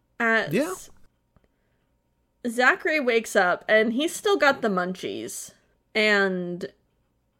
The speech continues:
Speaker 1: as he's feeding from the woman he was left with, oh shit,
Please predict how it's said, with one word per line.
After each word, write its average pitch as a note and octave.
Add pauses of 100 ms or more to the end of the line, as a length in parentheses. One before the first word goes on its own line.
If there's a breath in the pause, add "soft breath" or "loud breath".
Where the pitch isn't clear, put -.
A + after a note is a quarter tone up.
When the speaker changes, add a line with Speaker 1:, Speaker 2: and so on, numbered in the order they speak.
(460)
Speaker 1:
as A3+
he's A3
feeding C#4
from G3+
the G#3
woman G3
he G#3
was F#3+
left C#4
with, F3+ (1080)
oh G#3
shit, D4+